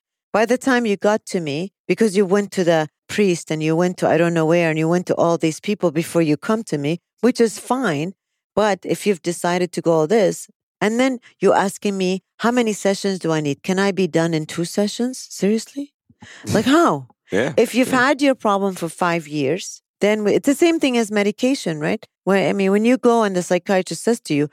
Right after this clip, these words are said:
Speaker 1: "You've had this." So they'll say, "Can I just take the medication for three months?" And most psychiatrists will say, "Look, you've been having the situation for five years. You have to be able to realize that it's probably going to take you five years at least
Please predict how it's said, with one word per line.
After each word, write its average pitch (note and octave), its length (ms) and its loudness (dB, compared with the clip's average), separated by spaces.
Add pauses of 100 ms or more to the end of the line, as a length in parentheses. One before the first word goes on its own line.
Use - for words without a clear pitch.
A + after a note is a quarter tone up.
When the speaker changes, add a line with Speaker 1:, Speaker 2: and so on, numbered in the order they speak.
(160)
Speaker 1:
"You've A#3+ 180 -2 (120)
had G3+ 180 0
this." E3 140 -2 (200)
So A3+ 180 2
they'll A3+ 200 4 (100)
say, G3 100 2
"Can G#3+ 200 -2
I A#3+ 120 0
just - 260 -4
take A3 240 -2
the - 80 -4
medication F3 580 -2
for D#3 160 -4
three E3 260 0
months?" G#3 440 0
And E3 140 -2
most F#3 220 -2
psychiatrists E3+ 640 -2
will D#3 100 -2 (100)
say, D3 120 0
"Look, C#3 300 -6 (240)
you've F3 320 -2 (180)
been F#3 200 0 (420)
having G#3 360 -2
the G3+ 100 -4
situation F#3 560 -4
for D3+ 120 -8
five D3+ 360 -2
years. C4 500 -2 (300)
You D#3+ 80 2
have F3+ 320 0
to A3 100 -6
be F#3+ 260 -6
able D#3+ 420 0 (180)
to E3+ 120 -2
realize E3 680 2
that - 160 -2
it's - 300 -6 (140)
probably G#3+ 440 -2
going F3 260 -4
to E3 100 -12
take F3 380 -2
you D#3+ 60 2
five E3+ 400 -2
years F3 260 0
at - 180 -4
least - 480 -2